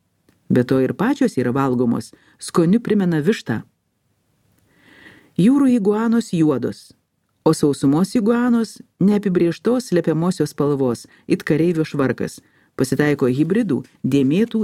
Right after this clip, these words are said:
it jaguarai. Praeiname pro kelis iguanų lizdus, kur jos deda kiaušinius.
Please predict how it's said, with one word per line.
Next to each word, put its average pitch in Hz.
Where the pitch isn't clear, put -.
it 160
jaguarai. 135
Praeiname 208
pro 139
kelis 160
iguanų 147
lizdus, 127
kur -
jos 127
deda 151
kiaušinius. 135